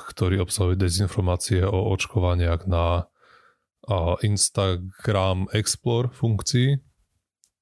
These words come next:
ktorej ako starý cap nič neviem, to by nás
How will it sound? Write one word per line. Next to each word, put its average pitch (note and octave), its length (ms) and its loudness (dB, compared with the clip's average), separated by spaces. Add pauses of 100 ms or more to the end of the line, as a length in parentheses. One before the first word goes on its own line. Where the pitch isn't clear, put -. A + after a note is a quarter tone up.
(360)
ktorej F#2 400 0
ako F2 320 0
starý F2 320 0
cap - 320 -4
nič F#2 160 -4
neviem, A2 400 2
to G#2+ 160 -10
by A2 80 -8
nás F#2 160 -2